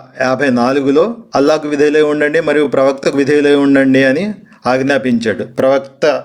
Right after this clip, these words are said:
యొక్క విధేయతలోనే మనం మార్గదర్శకత్వం పొందుతామని తెలియజేశాడు. తెలియజేసిన తర్వాత విశ్వాసులను నమాజును స్థాపించండి, జకాత్ను నెలకొల్పండి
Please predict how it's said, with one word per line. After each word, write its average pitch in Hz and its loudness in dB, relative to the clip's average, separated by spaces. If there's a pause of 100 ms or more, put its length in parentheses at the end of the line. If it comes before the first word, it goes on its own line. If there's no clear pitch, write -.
(220)
యొక్క 143 -2
విధేయతలోనే 143 0
మనం 143 2
మార్గదర్శకత్వం 127 -2
పొందుతామని 135 0
తెలియజేశాడు. 120 -2
తెలియజేసిన 139 -2
తర్వాత 131 0 (720)
విశ్వాసులను 151 -2 (340)
నమాజును 143 0
స్థాపించండి, 151 -2
జకాత్ను 143 -2
నెలకొల్పండి 139 0